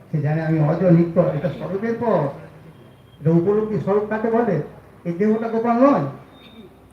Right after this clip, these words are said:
এটা মুখে বললে মুখস্থ কথা, এটাকে অনুভব করতে হবে, উপলব্ধি করতে হবে। দেহের উপরে দুটো তথ্য আছে,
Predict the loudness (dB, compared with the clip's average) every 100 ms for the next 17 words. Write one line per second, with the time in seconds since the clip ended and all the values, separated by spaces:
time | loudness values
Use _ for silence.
0 | -20 -20 -8 2 4 6 6 6 4 2
1 | 2 0 2 2 2 2 0 -6 -16 -8
2 | -4 2 6 8 6 4 0 0 0 0
3 | -4 -4 4 6 8 6 2 0 0 2
4 | 8 8 10 8 4 0 -2 -2 2 4
5 | 4 4